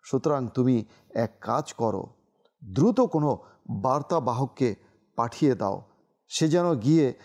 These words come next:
তাকে এখানে আসতে নিষেধ করে। এই তিনটি কাজের তিনি ওসিয়ত করলেন। ইমাম মুসলিম বিন আকিল। মাদানী চ্যানেলের দর্শক ও শ্রোতা, এরপর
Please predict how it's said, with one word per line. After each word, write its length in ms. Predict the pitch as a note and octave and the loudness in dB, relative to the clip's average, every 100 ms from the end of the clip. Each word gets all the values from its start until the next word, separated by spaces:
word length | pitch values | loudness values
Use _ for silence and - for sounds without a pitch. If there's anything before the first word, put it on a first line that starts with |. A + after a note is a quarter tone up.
| _ - | _ -6
তাকে 340 | D3+ C#3 D#3+ - | -4 0 0 2
এখানে 380 | C#3+ - D3 - | -2 0 -2 0
আসতে 460 | A2+ C3 - D3 G#2 _ _ | -2 -2 0 0 -2 _ _
নিষেধ 420 | - A#2+ C#3+ - F3 | -2 0 0 0 -2
করে। 360 | - A#2 G#2 - _ _ _ _ | -2 -4 -4 -8 _ _ _ _
এই 160 | D#3 F3+ | 0 0
তিনটি 500 | E3+ E3 D3+ D3+ A2+ - _ _ | 2 2 2 2 0 -2 _ _
কাজের 360 | A#2 A#2 C3 D3 | -4 -2 0 0
তিনি 340 | C#3 B2 A2+ - _ _ - | 2 0 0 -4 _ _ -10
ওসিয়ত 420 | B2 - C3 A2 - | -8 -4 -4 -4 -10
করলেন। 400 | G2 G2 - - _ _ _ _ _ _ _ | -10 -10 -14 -18 _ _ _ _ _ _ _
ইমাম 360 | B2 A#2 A#2 G2 - _ _ - | -4 -2 -2 -4 -10 _ _ -6
মুসলিম 420 | B2 - C#3 B2+ | -6 -4 -4 -4
বিন 200 | A2 G#2+ - | -4 -4 -8
আকিল। 420 | G2 F2+ A#2 G#2+ - _ _ _ _ _ _ - | -14 -12 -8 -8 -8 _ _ _ _ _ _ -4
মাদানী 360 | B2 C#3 F#3+ | -2 0 0
চ্যানেলের 460 | E3+ C3 A#2 A#2+ B2 | 0 -2 -2 -2 -4
দর্শক 400 | G#2+ G2+ B2+ A2+ | -6 -8 -10 -10
ও 40 | |
শ্রোতা, 380 | G#2 - G2 E2+ - _ _ _ _ _ _ _ _ _ _ _ _ _ - | -12 -14 -14 -14 -18 _ _ _ _ _ _ _ _ _ _ _ _ _ 0
এরপর 440 | A3+ A#3 G#3+ C3+ | 0 2 0 0